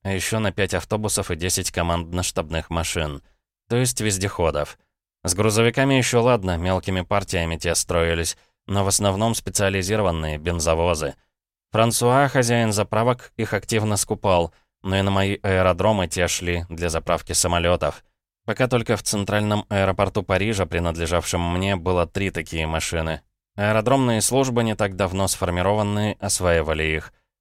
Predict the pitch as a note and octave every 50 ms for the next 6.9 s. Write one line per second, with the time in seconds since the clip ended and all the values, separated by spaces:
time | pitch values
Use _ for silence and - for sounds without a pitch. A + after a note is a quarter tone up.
0 | _ _ - A2 A2 - C#3 C3+ C3+ C3 C#3 C3 B2+ A2+ B2 A#2+ A#2 A2+ A#2 A#2+
1 | C3 C3+ B2+ A2+ A#2+ A#2 A#2 A2+ A2 G#2+ G#2+ G#2+ G#2+ A2+ A2+ - - G#2 G2 G2
2 | F#2+ F#2+ F2+ F2+ G2 A2+ A#2 A2 F#2+ - - - F#2+ F#2+ F2+ F#2 F2 F2+ E2+ F2
3 | F2 F#2 G#2 A2 A2 G2+ G#2+ G2+ G2+ F#2 - _ _ _ _ _ _ - G2 -
4 | - A2 A2+ B2 A#2+ B2+ B2 A#2+ - - G2 - G2 F2 - E2 D#2 - - F#2
5 | G2 G2 F#2 F#2 G#2 G#2 G#2 G2+ F#2 F#2 - - - F#2+ F2+ F2 F2 E2+ D#2+ D#2+
6 | E2 E2 E2 D#2+ E2 - - - - G2 F#2+ F2 E2 D#2 - D2+ C#2+ C#2